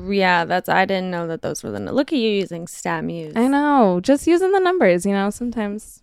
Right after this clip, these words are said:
Speaker 2: my fact checking ghost <laughs> haunts
Speaker 1: Doing
Speaker 2: me.
Speaker 1: some, uh,
Speaker 2: <laughs>
Speaker 1: yeah, doing some Googling. That's amazing. Good for you.
Speaker 2: <laughs> Thank
Speaker 1: I,
Speaker 2: you.
Speaker 1: um,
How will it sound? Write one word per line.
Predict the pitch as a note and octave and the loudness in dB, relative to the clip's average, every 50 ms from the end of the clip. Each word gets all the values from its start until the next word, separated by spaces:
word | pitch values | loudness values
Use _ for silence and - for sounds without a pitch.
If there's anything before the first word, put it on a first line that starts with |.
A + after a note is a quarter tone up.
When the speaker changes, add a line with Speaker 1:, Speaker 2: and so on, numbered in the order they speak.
| _ - | _ -8
Speaker 2:
my | G3+ F3+ F3+ | -8 -6 -6
fact | - F#3 D#3+ G3 - | -4 -6 -6 -6 -6
checking | - - F#3 - - F#3+ F3+ F3+ | -6 -8 -6 -6 -6 -8 -6 -4
ghost | - E3 - - F3+ - - - - - - - | -2 0 0 0 0 -2 -4 -8 -12 -14 -14 -12
<laughs> | - | -10
haunts | A#3 - A#3+ A3 - D4+ | -2 2 2 4 4 6
Speaker 1:
Doing | C#4+ C#4+ C#4 C4+ C4+ | 6 6 8 8 8
Speaker 2:
me. | D4+ C#4+ C4+ | 6 6 6
Speaker 1:
some, | C4+ C4 B3 B3 A#3+ | 6 6 6 6 4
uh, | A#3 A3+ A3 G#3+ G#3 G#3 | 4 6 6 4 4 4
Speaker 2:
<laughs> | G#3+ | 2
Speaker 1:
yeah, | A#3+ B3+ A#3 G3+ G3 | 2 4 4 4 4
doing | G3+ G3+ A3 G#3+ A3 A3 A#3 A3+ | 4 2 0 0 0 0 0 0
some | - A#3 A3 G#3+ G3+ G3+ G3 G3 F#3+ G#3 G#3 _ _ _ _ _ _ _ _ _ _ _ _ - - E5+ D#5+ D5 A#4 A4 - - - | 0 2 2 2 2 2 0 -4 -6 -10 -12 _ _ _ _ _ _ _ _ _ _ _ _ -12 -6 -4 -4 -2 -4 -6 -6 -4 0
Googling. | - A#4 - - - F4 E4 - G#3 F#3 A#3 A3+ A3 G3 G#3+ G#3 G3 F#3+ F#3 F#3 F#3 G3+ G3+ | 2 2 2 2 0 -4 -4 -4 0 4 6 6 6 6 2 0 0 -2 -2 -4 -4 -4 -4
That's | A#3+ A#3+ B3 - | -2 -2 -2 -2
amazing. | A#3 A3 A3 A3 G#3 - - - | -2 -2 -2 -4 -4 -6 -8 -6
Good | - G3+ G3 | -6 -8 -6
for | G#3 G3+ | -2 4
you. | - - - - - - - | 6 6 6 4 2 -8 -14
Speaker 2:
<laughs> | - - - | -18 -10 -4
Thank | F4+ F4+ A3+ | 0 2 4
Speaker 1:
I, | A#3+ C4+ D#4 D4 | 4 6 4 4
Speaker 2:
you. | B3 G#3+ | 4 2
Speaker 1:
um, | A#3 C#4 C4+ A#3+ A3+ A3 G#3 F#3+ E3 - | 2 2 4 2 2 0 -2 -4 -6 -10